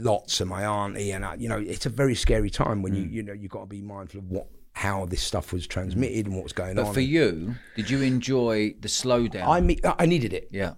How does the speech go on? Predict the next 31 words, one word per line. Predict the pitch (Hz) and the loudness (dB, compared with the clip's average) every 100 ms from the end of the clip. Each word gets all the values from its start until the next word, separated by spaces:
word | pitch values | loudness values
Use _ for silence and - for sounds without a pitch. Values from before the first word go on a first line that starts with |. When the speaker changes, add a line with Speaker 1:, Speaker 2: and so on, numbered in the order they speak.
| - | -2
Speaker 1:
I | 139 | 2
didn't | 180 | 4
realise | 165 143 113 120 143 - | 4 2 2 0 0 -4
until | 107 123 | -4 -2
it | 110 | 0
happened, | 139 110 85 165 - - - - - - | 0 4 4 4 2 -4 -8 -12 -18 -8
but | 101 | -4
I | 123 | 0
was | 131 120 | 0 0
getting | 113 | -2
caught | 110 120 113 | 0 0 -2
up | 107 | -4
in | |
the | 104 | -4
world | 113 110 | -2 -4
too | - 113 | -4 -6
fast | - 104 92 | -8 -10 -10
and | 87 | -12
Speaker 2:
Yeah. | 82 | -12
Speaker 1:
driving | 117 107 | -10 -10
my, | 107 - | -12 -14
and, | 120 113 | -14 -6
and | 123 | -4
comparing | - - 135 120 | -2 2 4 4
myself | 110 - 95 78 - | 2 0 0 -2 -6
Speaker 2:
Yeah. | 92 90 - | -4 -4 -4
Speaker 1:
and | - 143 | -2 2
not | 170 - | 2 0
resting | 139 147 139 - | -6 4 4 4
enough. | 107 98 85 - | -2 -2 -4 -6
Speaker 2:
Yeah. | 90 | -6